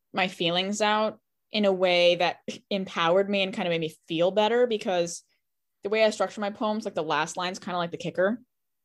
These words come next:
I've said this before, and it's just kinda like, it's supposed to, like, it's supposed to make anyone reading it feel better. And it also makes me feel better when I think of it. And I'm like, "Yes, I just, I did it. Like, I closed it, like I wanted to." Um, and so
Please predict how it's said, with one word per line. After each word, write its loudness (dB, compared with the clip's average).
I've -8
said -6
this -8
before, -4
and -4
it's -12
just -14
kinda -8
like, -6
it's -2
supposed 0
to, -2
like, 4
it's -12
supposed 4
to 2
make 2
anyone 4
reading 6
it -4
feel 4
better. 4
And -2
it -4
also 2
makes -4
me -10
feel -2
better 2
when -2
I -4
think -8
of -2
it. 4
And 0
I'm -8
like, -16
"Yes, -4
I -12
just, -12
I -4
did 6
it. 2
Like, -4
I -6
closed 2
it, 2
like -2
I -4
wanted -4
to." 0
Um, 2
and -2
so 4